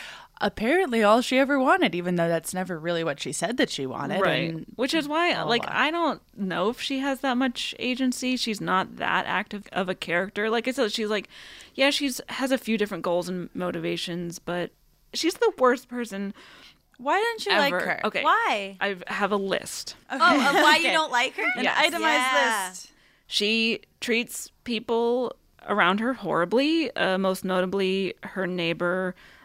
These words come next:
Speaker 2: Mister Yuniyoshi, who we'll get into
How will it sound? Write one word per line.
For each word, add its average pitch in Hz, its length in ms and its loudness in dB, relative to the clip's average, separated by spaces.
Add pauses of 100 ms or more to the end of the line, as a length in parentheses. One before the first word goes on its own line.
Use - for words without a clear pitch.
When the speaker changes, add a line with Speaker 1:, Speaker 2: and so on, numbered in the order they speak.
(120)
Speaker 2:
Mister 185 200 -6
Yuniyoshi, 180 720 -2 (140)
who 202 600 0
we'll 196 160 0
get 185 200 -2
into 156 580 -6